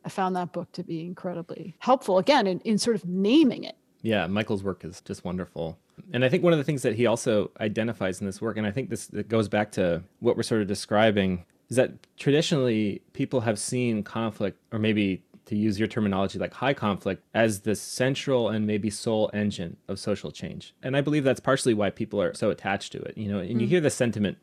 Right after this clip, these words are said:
Speaker 2: expressed at, at a level that it's almost like a meme where, you know,
Speaker 1: <laughs>
Speaker 2: nothing has ever changed without having some sort of overthrow,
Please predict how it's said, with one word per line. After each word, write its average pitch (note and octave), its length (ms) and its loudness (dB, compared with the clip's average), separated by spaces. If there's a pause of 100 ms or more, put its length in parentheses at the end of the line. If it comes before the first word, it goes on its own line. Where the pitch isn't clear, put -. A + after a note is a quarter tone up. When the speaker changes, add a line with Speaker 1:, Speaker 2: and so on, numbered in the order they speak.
Speaker 2:
expressed - 680 2
at, G#2 180 0
at A2 140 -2
a G#2+ 60 2
level G#2 260 2
that G2+ 120 2
it's G2 140 -2
almost A2 280 2
like F#2+ 140 -4
a G2+ 60 -2
meme G#2+ 520 2 (100)
where, G2 280 2
you G#2 200 -2
know, F#2 80 0
Speaker 1:
<laughs> A2+ 240 2
Speaker 2:
nothing B2 300 2
has A2 200 4
ever A2 180 4
changed G#2 640 -2 (140)
without G2+ 440 2 (280)
having C3 220 4
some A#2+ 120 0
sort A#2+ 180 2
of G#2 200 2
overthrow, A#2 680 4